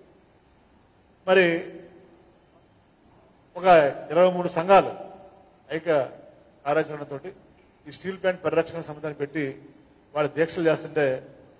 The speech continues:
కనీసం వాళ్ళు వెళ్ళి పలక-, పరామర్శించేటటువంటి టైం కానీ ఓపిక కానీ కూడా లేవాలి.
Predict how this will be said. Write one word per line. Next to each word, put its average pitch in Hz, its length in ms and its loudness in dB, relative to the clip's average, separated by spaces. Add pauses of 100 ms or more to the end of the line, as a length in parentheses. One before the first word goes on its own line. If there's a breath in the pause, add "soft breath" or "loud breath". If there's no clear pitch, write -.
(180)
కనీసం 214 500 0
వాళ్ళు 160 180 2
వెళ్ళి 208 220 0
పలక-, 170 500 0
పరామర్శించేటటువంటి 180 840 -4
టైం 160 240 -2
కానీ 170 180 2
ఓపిక 151 220 -10
కానీ 151 140 -6
కూడా 147 140 -10
లేవాలి. 113 300 -14